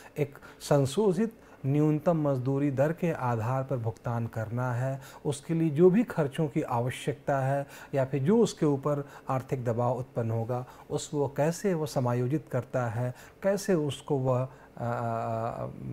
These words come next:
समायोजित करता है, उसे इसके लिए, आ, निर्णय लेने के लिए समय देता है।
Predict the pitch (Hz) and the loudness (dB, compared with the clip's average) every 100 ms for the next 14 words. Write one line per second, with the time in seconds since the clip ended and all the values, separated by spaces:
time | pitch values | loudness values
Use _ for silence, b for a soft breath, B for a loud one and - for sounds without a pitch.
0 | 131 - 127 123 123 120 123 - 120 120 | -10 -4 -2 0 -2 -4 -8 -6 -6 -6
1 | 165 - 175 - 147 123 131 117 127 175 | -8 -8 -8 -2 -4 -2 -6 -4 -4 -6
2 | - B B B - 113 117 135 175 180 | -12 B B B -8 -4 0 2 4 4
3 | 131 117 117 131 113 135 208 - - - | 2 0 -4 -4 -6 -6 -6 -10 -8 -4
4 | 127 101 104 - 113 117 - | -4 -4 -10 -12 -14 -14 -18